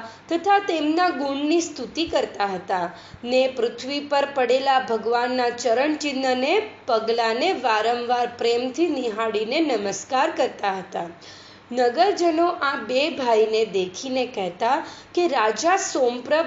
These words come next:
મહાભાગ્યવાન છે કે આવો ઉત્તમ ભાઈ મળ્યો છે. રત્નવૃષ્ટિથી ચારે કોર વેર વિખેર પડેલા રત્નોને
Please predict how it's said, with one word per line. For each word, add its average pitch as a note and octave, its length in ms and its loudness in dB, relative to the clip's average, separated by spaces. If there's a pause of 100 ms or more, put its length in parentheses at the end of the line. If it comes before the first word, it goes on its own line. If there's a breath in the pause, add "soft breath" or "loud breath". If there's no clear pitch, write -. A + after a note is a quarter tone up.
(120)
મહાભાગ્યવાન A#3 1080 0
છે G#3+ 380 -2 (260 loud breath)
કે D#4 140 -4
આવો B3+ 340 2
ઉત્તમ D#4+ 560 0
ભાઈ G#3+ 380 2
મળ્યો C#4+ 460 4
છે. F3+ 320 -2 (440 loud breath)
રત્નવૃષ્ટિથી B3 1080 0
ચારે D4+ 500 0
કોર E4 480 0
વેર B3 400 2
વિખેર C4 560 -2
પડેલા A#3+ 440 2
રત્નોને A#3 760 0